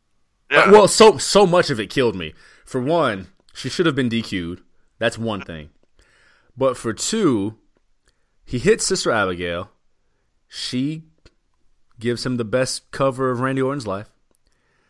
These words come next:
Speaker 1: His wife is pissed. <laughs>
Speaker 2: Pissed. Pissed.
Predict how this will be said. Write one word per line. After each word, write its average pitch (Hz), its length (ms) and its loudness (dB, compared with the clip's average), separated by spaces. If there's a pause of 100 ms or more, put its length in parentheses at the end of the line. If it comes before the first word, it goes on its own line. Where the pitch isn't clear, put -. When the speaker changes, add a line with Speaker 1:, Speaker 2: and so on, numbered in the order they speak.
(340)
Speaker 1:
His - 140 -4
wife 117 180 4
is 92 100 -20
pissed. - 560 -2 (120)
<laughs> - 100 2
Speaker 2:
Pissed. - 560 0 (880)
Pissed. 120 540 -4